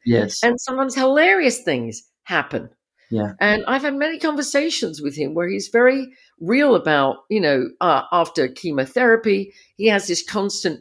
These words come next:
Speaker 2: ringing in his ears.
Speaker 1: Mm-hmm.
Speaker 2: Sometimes he picks up his phone. <laughs> Is it my phone or it's my bloody ears? I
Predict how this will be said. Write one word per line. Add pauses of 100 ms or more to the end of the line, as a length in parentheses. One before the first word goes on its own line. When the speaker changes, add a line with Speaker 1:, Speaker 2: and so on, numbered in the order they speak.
(100)
Speaker 2:
ringing
in
his
ears. (180)
Speaker 1:
Mm-hmm.
Speaker 2:
Sometimes
he
picks
up
his
phone.
<laughs>
Is
it
my
phone
or
it's
my
bloody
ears?
I